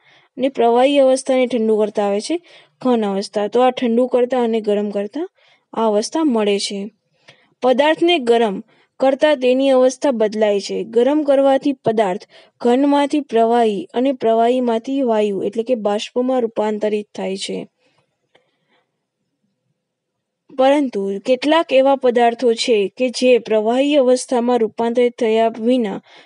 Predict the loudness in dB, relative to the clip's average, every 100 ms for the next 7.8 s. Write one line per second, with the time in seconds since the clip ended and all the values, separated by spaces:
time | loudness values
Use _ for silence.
0 | _ 2 2 4 4 4 2 2 0 -2
1 | -4 0 0 2 2 0 -2 -4 0 -2
2 | -2 -6 -8 -2 0 0 -2 -2 0 2
3 | 4 4 0 -2 -4 -2 -4 -2 -2 -2
4 | -4 _ -20 -20 _ -2 0 2 2 0
5 | 0 -2 0 -2 -2 -6 -6 -2 -2 2
6 | 2 2 0 -2 0 0 -2 -2 -2 -2
7 | -2 -2 -4 -8 -8 -8 -10 -12